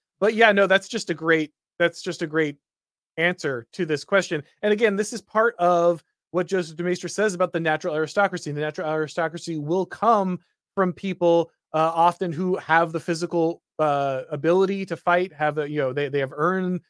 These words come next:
the right of their position in the aristocracy through combat. You know, the aristocracy in most civilizations was a martial class at some point. And so this is a very natural way for Anglo people, yes, but for many others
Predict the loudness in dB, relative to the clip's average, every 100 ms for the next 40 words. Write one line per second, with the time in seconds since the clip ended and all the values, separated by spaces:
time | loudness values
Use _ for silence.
0 | _ -6 0 2 2 -2 -2 -2 0 -2
1 | -2 -6 -6 -4 -6 -4 -2 0 0 0
2 | -2 -4 -6 -6 -8 _ _ _ -2 0
3 | 0 2 2 4 4 4 2 -2 0 -2
4 | 0 0 0 -2 -2 -8 -6 -4 -4 -2
5 | 2 2 2 -6 -4 -2 0 -2 0 -2
6 | -2 -4 -6 -10 _ -4 -2 0 0 0
7 | -2 -4 0 2 0 -2 -6 -6 -4 -2
8 | -2 -2 -6 _ _ -4 -2 0 0 0
9 | -2 -4 0 4 4 2 0 0 0 2
10 | 4 4 2 2 4 4 4 0 0 -4
11 | -2 -2 -2 -4 -8 -2 0 0 0 0
12 | 2 2 2 0